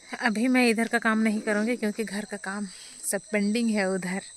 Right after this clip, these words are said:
तो वो काम सब मैं करूँगी। और इधर का साफ़ सफाई कल करूँगी, कल सुबह से। कल तो कहीं जाना नहीं है,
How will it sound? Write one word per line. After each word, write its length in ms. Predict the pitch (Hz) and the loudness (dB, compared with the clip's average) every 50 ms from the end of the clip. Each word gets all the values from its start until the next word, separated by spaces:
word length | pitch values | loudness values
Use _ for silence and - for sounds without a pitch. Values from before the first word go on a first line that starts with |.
| - - - - - - - - - - - - - - - - - - - - - - - - - - - - - - | -20 -20 -20 -20 -20 -20 -20 -20 -20 -20 -20 -20 -20 -20 -20 -20 -20 -20 -20 -20 -20 -20 -20 -20 -20 -20 -20 -18 -10 -6
तो 100 | 226 214 | -4 -4
वो 200 | 208 208 220 214 | -2 -2 -4 -4
काम 240 | - 220 208 208 | -2 -2 -2 -2
सब 180 | 202 - 226 208 | -2 -2 -2 0
मैं 160 | 214 214 214 | 0 0 0
करूँगी। 480 | - 247 247 254 277 294 285 277 302 285 - - - - - - - - - - - - - - - - - - - - - - 254 | 0 0 0 2 2 0 0 -2 -4 -6 -10 -14 -20 -20 -20 -20 -20 -20 -20 -20 -20 -20 -20 -20 -20 -20 -20 -20 -20 -20 -12 -4 -2
और 220 | 240 240 240 226 | 0 0 2 2
इधर 320 | 226 233 208 254 262 254 | 0 0 0 0 0 0
का 160 | - - 277 247 | 0 -2 -4 -4
साफ़ 240 | - 247 233 226 | -4 -4 -6 -6
सफाई 280 | - - 233 - 254 254 | -8 -10 -8 -6 -6 -4
कल 180 | - - 208 202 | -2 -2 -2 -2
करूँगी, 420 | - 208 185 190 190 180 185 180 - - - | -2 -2 -2 -2 -6 -8 -10 -12 -16 -12 -10
कल 120 | 208 202 196 | -8 -6 -6
सुबह 280 | - - 202 185 202 | -6 -8 -6 -4 -4
से। 180 | 208 - 269 240 - - - - - - - - - - - - - - - - - - - - - - - - | -4 -4 -6 -8 -8 -12 -18 -20 -20 -20 -20 -20 -20 -20 -20 -20 -20 -20 -20 -20 -20 -20 -20 -20 -20 -20 -14 -10
कल 140 | - 208 190 | -8 -8 -8
तो 80 | 202 208 | -8 -8
कहीं 220 | - 220 233 226 | -8 -6 -2 0
जाना 240 | 220 226 226 240 254 | 0 0 0 0 -2
नहीं 240 | 262 277 277 269 240 | -2 -4 -4 -4 -4
है, 200 | 226 240 240 | -4 -6 -6